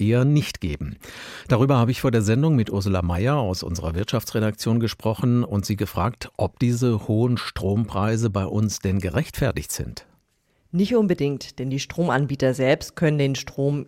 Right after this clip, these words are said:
Speaker 2: immer billiger einkaufen. Klar, da kommt's dann auf den einzelnen Liefervertrag an, aber unter dem Strich profitieren die Stromfirmen schon länger davon, dass die Preise an den Strombörsen sinken.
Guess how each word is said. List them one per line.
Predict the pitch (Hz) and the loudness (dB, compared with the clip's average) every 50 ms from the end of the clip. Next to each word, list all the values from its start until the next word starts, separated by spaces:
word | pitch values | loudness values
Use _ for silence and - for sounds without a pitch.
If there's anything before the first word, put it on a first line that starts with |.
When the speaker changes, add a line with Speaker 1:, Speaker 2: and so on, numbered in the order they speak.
| - | -4
Speaker 2:
immer | - 156 151 151 143 139 139 | -2 0 0 2 2 0 0
billiger | 139 - 170 190 226 208 180 147 - - | 0 2 2 4 4 4 4 2 2 0
einkaufen. | 131 131 127 - 123 135 127 135 135 - 170 175 175 180 - | -2 -4 -4 -2 0 2 4 4 4 2 2 2 0 -2 -4
Klar, | - 156 147 160 175 | -4 0 2 2 4
da | 156 147 | 4 2
kommt's | 143 - - 151 156 - | 0 0 -2 -4 -4 -4
dann | - - 147 - | -6 -6 -4 -4
auf | - 135 | -4 -4
den | - 156 139 - | -4 -4 -4 -4
einzelnen | - 135 139 - - 151 139 135 135 | -4 -4 -4 -4 -4 -4 -4 -4 -4
Liefervertrag | 127 160 180 - 196 170 - 165 156 - - 147 135 143 - | -6 -6 -6 -6 -6 -4 -4 -6 -8 -6 -6 -6 -6 -6 -6
an, | - - 147 | -6 -6 -4
aber | - 190 - - | -4 -2 0 0
unter | - 208 - 233 | 0 0 0 0
dem | 220 226 220 | 0 0 0
Strich | 208 - - - 294 320 - - - - - - - _ - | -2 -4 -2 -2 -2 -2 -4 -10 -18 -20 -20 -20 -18 _ 0
profitieren | - 233 233 233 247 226 - - 247 262 240 | 4 4 4 4 2 0 2 2 2 2 2
die | 220 | 0
Stromfirmen | - - - 208 196 196 190 - 208 190 196 190 185 | -2 0 2 4 4 4 4 4 4 4 4 4 2
schon | - - 175 160 151 147 | 2 2 2 2 4 4
länger | 139 135 151 190 240 240 | 2 2 4 4 4 4
davon, | 202 185 180 - - 175 170 | 4 2 2 2 0 0 2
dass | 160 160 - | 0 0 0
die | - 175 | -2 -6
Preise | - - - 131 139 156 165 156 - - | -6 -2 0 2 2 4 2 2 0 0
an | 143 | 0
den | 147 147 147 | 0 0 0
Strombörsen | 139 - - - - 165 170 180 160 127 143 139 151 160 170 160 147 170 160 156 | -2 -6 -4 0 2 4 4 4 4 4 6 6 6 6 6 4 4 2 2 2
sinken. | 131 139 165 226 269 - - 175 170 185 | 4 4 4 4 4 4 2 2 2 2